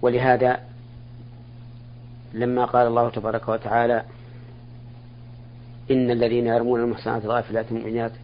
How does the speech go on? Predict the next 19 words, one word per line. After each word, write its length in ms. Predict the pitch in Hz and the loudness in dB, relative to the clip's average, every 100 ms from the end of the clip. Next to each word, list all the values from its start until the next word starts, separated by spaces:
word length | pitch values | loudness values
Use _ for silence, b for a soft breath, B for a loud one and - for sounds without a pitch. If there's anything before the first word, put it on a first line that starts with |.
| - 131 | -8 0
لعنوا 300 | 117 117 110 | 2 2 -2
في 60 | |
الدنيا 280 | 117 123 117 | -4 -2 2
والآخرة 440 | 117 120 123 135 | 4 2 2 0
ولهم 280 | 123 110 107 | 2 2 0
عذاب 320 | 110 117 113 | 0 0 0
عظيم"، 320 | 104 117 143 165 - - - - - - - - - - - - - - - - - - | -2 2 2 0 -8 -18 -18 -18 -18 -18 -18 -18 -18 -18 -18 -18 -16 -16 -16 -18 -16 -2
كانت 360 | - 156 147 151 | 6 8 8 8
هذه 220 | 147 139 | 8 8
الآية 280 | 139 143 143 | 8 6 6
شاملة 540 | - 139 143 135 127 | 4 4 4 4 2
لل-، 360 | 120 131 135 123 | 0 0 -2 -2
للنساء 460 | 123 127 123 139 | 0 2 2 2
وللرجال، 540 | 131 120 113 117 127 113 - - - - - - - - - - - - - - - - | 2 2 0 0 0 0 -4 -16 -18 -16 -18 -16 -18 -18 -16 -16 -16 -16 -16 -16 -12 -2
مع 300 | 117 123 120 | 2 4 4
أنها 420 | 127 120 127 131 - - - - - - - - - - - - | 2 4 4 2 -2 -18 -18 -18 -18 -18 -18 -18 -18 -16 -16 -2
لفظا 520 | 127 147 - 160 175 - - - - - | 6 6 8 4 4 0 -12 -18 -18 -2
في 60 | 143 | 0
الرجال، 420 | 139 147 131 | 6 8 8